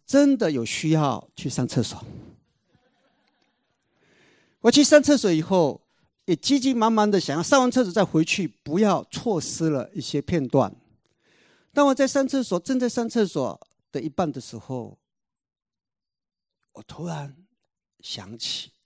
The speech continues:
一个状况，跟我以前上厕所的时候，我会左看看，右看看，没有人的时候，我就去做一个我要做的事。可是那个时候，就是主把这一些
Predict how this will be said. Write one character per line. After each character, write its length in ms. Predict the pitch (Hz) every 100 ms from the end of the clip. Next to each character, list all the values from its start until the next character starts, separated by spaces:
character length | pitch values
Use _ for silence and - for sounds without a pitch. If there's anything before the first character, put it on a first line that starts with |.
| _ _ _ _ _ _
一 80 | 165
个 80 |
状 240 | - 202 -
况， 260 | - 127 _ _ _ _ _
跟 160 | - 208
我 140 | 196
以 80 | 165
前 240 | 117 107 110
上 160 | 151
厕 140 | - 143
所 120 | -
的 120 | 110
时 160 | - 98
候， 280 | - 113 - _ _ _ _ _ _
我 80 | 92
会 160 | - 139
左 200 | - 73
看 200 | - 123
看， 280 | - 107 101
右 120 | 127
看 220 | - 110
看， 260 | 101 95 101 - - _ _ _ _ _
没 180 | 127
有 100 | 247 -
人 140 | - 147
的 120 | -
时 180 | - 156
候， 260 | - 151 113 _ - - _ -
我 100 | -
就 220 | - 170
去 200 | - 151
做 220 | - 151
一 80 | 147
个 220 | 139 120 - _ -
我 120 | 131
要 80 | 156
做 160 | 170
的 80 | 131
事。 240 | - 131 107 _ -
可 100 | 151
是 100 | 233
那 100 | 277
个 100 | -
时 160 | -
候， 280 | 131 156 120 _ _ _ _ _ _ _ _ _ -
就 160 | 143
是 160 | 117 123
主 180 | - 139
把 180 | - 82
这 160 | -
一 100 | 143
些 340 | 143 - 131